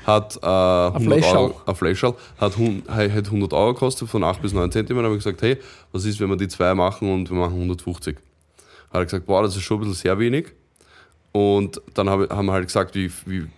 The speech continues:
Speaker 1: groß die Größen jeweils sind, weil ich finde zum Beispiel, das Dino-Tattoo, das sind vielleicht jetzt vier, fünf Zentimeter. Wenn das größer wäre, das würde auch voll scheiße ausschauen, glaub ich.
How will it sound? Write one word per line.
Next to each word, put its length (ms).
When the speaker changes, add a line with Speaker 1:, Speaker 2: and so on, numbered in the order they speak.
Speaker 1:
groß 180
die 80
Größen 300
jeweils 240
sind, 160
weil 80
ich 60
finde 120
zum 60
Beispiel, 180
das 120
Dino-Tattoo, 460
das 140
sind 140
vielleicht 260
jetzt 160
vier, 160
fünf 220
Zentimeter. 560
Wenn 100
das 160
größer 260
wäre, 120
das 100
würde 140
auch 40
voll 140
scheiße 340
ausschauen, 280
glaub 160
ich. 180